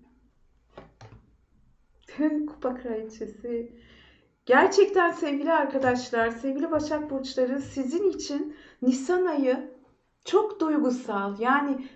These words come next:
mantığınızdan ziyade, hani şöyle söyleyeyim ya da sağlık bir yana, iş bir yana, duygusal hayatınız bir yana.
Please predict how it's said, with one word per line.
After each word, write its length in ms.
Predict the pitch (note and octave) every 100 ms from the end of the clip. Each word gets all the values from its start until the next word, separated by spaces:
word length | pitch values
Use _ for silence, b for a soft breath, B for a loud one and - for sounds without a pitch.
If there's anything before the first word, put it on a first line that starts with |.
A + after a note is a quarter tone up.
| B
mantığınızdan 1000 | A#3 C#4+ D4+ D4+ D#4 D#4+ D#4 D#4 F4 F4+
ziyade, 600 | D#4 C#4+ B3+ A#3+ - C#4
hani 260 | C#4 D#4 D4+
şöyle 340 | D4+ F#4 F4
söyleyeyim 500 | B3 A#3 G3+ F#3 F3
ya 120 | F3
da 100 | D#3 - B B B B _ _
sağlık 680 | - - D4+ E4 E4+ F4
bir 60 | D#4+
yana, 300 | D#4 D4 D4+
iş 400 | D4+ D#4 - -
bir 80 | C#4+
yana, 420 | C#4+ B3+ C4+ D4+ - -
duygusal 500 | C4+ B3+ B3 C4+ C4+
hayatınız 680 | B3+ A#3+ A3 - A#3 G#3+ F#3
bir 80 |
yana. 300 | E3+ - -